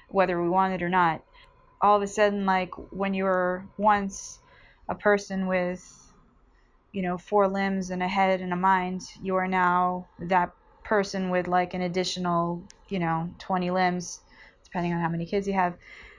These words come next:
um, and so many minds, and you just, you don't know how to maneuver all of them into something coherent or elegant, um, without maybe negating some of them.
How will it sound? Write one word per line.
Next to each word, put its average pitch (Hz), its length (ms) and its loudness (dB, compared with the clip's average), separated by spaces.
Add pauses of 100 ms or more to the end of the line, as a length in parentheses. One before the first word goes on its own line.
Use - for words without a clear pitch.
(160)
um, 180 420 6
and 190 380 0
so 208 260 2
many 196 200 0
minds, 180 380 0
and 185 120 -4
you 190 60 -4
just, 196 320 -4 (420)
you 196 140 -2
don't 233 120 2
know 240 100 2
how 226 160 6
to 220 60 0
maneuver 202 520 2
all 185 160 4
of 175 100 -2
them 180 180 -4
into 175 300 -4
something 190 420 -4
coherent 190 520 0
or 175 160 -2
elegant, 185 480 0 (920)
um, 180 600 2 (440)
without 196 300 4
maybe 202 220 -2
negating 202 400 0
some 175 200 -6
of 170 60 -4
them. 170 260 -4